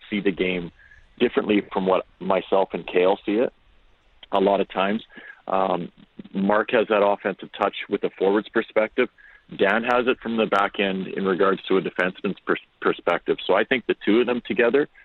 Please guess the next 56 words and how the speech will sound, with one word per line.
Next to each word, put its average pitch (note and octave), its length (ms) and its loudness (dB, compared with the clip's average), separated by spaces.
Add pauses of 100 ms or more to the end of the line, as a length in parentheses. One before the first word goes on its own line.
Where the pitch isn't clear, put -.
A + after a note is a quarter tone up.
(220)
um, F2+ 480 -2
I A2 120 0
think B2+ 160 -2
they're B2 120 0
gonna A2+ 160 2
help G#2+ 240 0
our G2 200 4
offensive F#2+ 440 -10
game. G#2 280 -4
I G2+ 60 0
think G2 200 -4
they're G2 80 2
gonna F#2 180 -2
bring F#2+ 260 0
in F#2+ 180 -2
some F2+ 140 -14
new F#2 140 -4
things. G2+ 360 -4
I F#2 100 2
think F#2 220 -4
they're F#2+ 120 2
gonna F#2+ 260 0 (500)
kinda A2+ 160 2
create A2+ 440 2
a, G#2 160 2 (180)
a G#2 100 0
little A#2 200 2
bit A2+ 140 0
more G#2 180 0
creativity G#2 640 0
maybe F#2+ 280 0
in F2+ 120 -2
the F#2 120 2
offensive F#2 520 -2
zone. G2+ 260 0
And, E2+ 120 -16 (100)
and F#2+ 140 -2 (220)
I - 40 2
really G#2 360 2
do G#2+ 140 2
believe G2+ 280 2
we're F#2 80 -2
gonna F#2 140 0
balance F#2 400 0
each - 180 -8
other F#2 260 2
out, F#2+ 180 0
which - 160 -10
is F2 100 -14
one F#2+ 140 0
of F#2 60 -2
the F2+ 80 0
reasons F#2 360 -2
why E2+ 200 0
I'm, E2+ 160 -6
I'm E2 160 -4